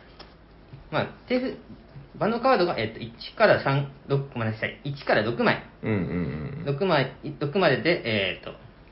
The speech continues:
Speaker 1: 各手札が三枚、常に三枚。
Speaker 2: うんうんうん。
Speaker 1: で、そのうちから一枚出します。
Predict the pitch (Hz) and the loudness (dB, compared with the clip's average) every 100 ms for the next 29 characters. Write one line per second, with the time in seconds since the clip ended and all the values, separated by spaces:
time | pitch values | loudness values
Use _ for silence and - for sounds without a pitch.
0 | - - - 202 220 175 165 127 104 90 | -20 -20 0 2 2 2 2 2 2 2
1 | 190 220 98 - 240 196 107 139 104 - | 2 2 0 0 2 2 2 2 0 -4
2 | - - - - - 117 107 90 92 165 | -14 -20 -20 -10 -2 2 2 2 0 0
3 | 170 196 202 - - - - 151 - 233 | 2 4 4 4 0 0 -10 -10 -4 2
4 | 202 107 101 113 98 98 | 2 2 -2 -2 -2 -4